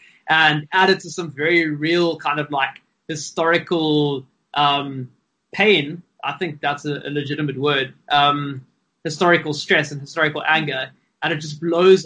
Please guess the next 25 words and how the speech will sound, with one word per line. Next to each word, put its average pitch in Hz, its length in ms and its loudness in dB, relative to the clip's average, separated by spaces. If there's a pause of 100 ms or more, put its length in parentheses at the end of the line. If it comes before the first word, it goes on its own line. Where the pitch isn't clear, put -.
up 165 160 -4
at 143 120 -16
U 156 100 -6
C 151 160 -12
T 147 220 -8
and 139 100 -12
becomes 147 320 -6
this 143 180 -18
massive 151 440 -4
thing, 160 400 -4 (320)
um, 160 360 0
and 165 160 -2
really 165 760 2
had 165 280 -4
the 156 120 -2 (180)
power 190 300 -2
to - 200 -16
change 190 720 0 (220)
the 156 80 -6
culture 196 400 -2
on 147 180 -4
campus 170 440 -4
almost 180 420 0
overnight. 151 720 -2 (380)
Um, 151 540 0